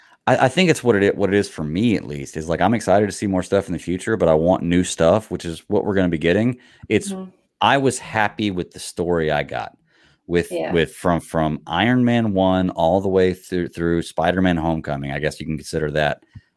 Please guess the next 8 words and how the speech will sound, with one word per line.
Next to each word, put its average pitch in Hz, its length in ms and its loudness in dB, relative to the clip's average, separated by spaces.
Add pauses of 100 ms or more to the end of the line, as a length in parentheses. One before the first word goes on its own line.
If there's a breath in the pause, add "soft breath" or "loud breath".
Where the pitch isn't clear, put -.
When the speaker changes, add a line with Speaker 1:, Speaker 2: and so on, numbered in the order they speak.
(140)
Speaker 1:
uh, 69 400 0
you 71 80 -6
know, 71 140 -4
the, 67 380 -2
the, 67 300 -2 (500)
the - 260 0
end 76 200 2
of 71 280 0